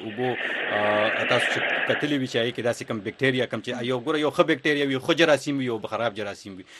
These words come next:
آه، خراب جراثیم د انسان صحت ته چې کم دی، نو نقصان رسي، زیان رسي، یو ښه جراثیم چې کم وي. خو آخر هغه په اوبو کې هم نه، نه وي، که نه؟ نو اوبو سره چې کم دی، نو کیسه دا ده چې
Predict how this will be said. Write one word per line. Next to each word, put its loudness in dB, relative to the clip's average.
آه، 0
خراب 6
جراثیم 0
د -2
انسان -2
صحت -6
ته -10
چې -10
کم -8
دی، -8
نو -8
نقصان -2
رسي، -6
زیان -2
رسي، -8
یو -6
ښه -4
جراثیم -6
چې -16
کم -12
وي. -10
خو 0
آخر 4
هغه 0
په -2
اوبو 0
کې -4
هم 0
نه، -4
نه -6
وي، -6
که -6
نه؟ -4
نو -4
اوبو -6
سره -6
چې -10
کم -4
دی، -2
نو -6
کیسه -6
دا 0
ده -2
چې -2